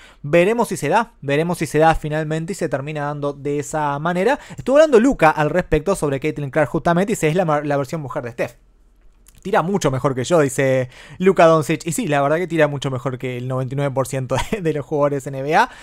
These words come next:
Eh, un poco más, to-, probablemente, noventa y nueve coma nueve, no sé. Con Steph ahí es, es discutible, pero es impresionante esta chica y ayer dio un festival, fue una barbaridad.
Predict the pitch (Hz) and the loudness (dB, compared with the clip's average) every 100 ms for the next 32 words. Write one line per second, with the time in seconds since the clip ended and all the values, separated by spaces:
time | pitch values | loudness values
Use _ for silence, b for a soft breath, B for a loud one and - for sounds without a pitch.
0 | B B _ 143 139 139 147 135 147 127 | B B _ -10 -4 -2 -4 -6 -10 -2
1 | 202 185 160 190 - - 127 131 139 147 | 0 6 6 6 4 -8 -2 0 2 2
2 | 147 135 127 139 131 180 180 143 180 151 | 0 -2 -2 -4 0 2 2 2 4 4
3 | 143 139 190 135 127 147 139 127 156 156 | 0 0 0 0 -4 -4 -4 4 4 6
4 | 160 190 180 156 - 147 147 139 135 240 | 2 4 0 0 -4 -6 -6 -6 -4 0
5 | 190 147 135 135 131 147 - 160 139 127 | 0 0 -2 -2 -2 -2 -4 -4 -2 0
6 | 165 143 151 175 190 139 - 160 131 147 | -2 0 -2 -2 -2 0 -2 -4 -4 -8
7 | 143 127 135 135 131 156 151 151 160 147 | -8 -10 -12 -8 -6 -6 -6 -6 -6 -4
8 | 156 160 139 127 | -2 0 -2 -2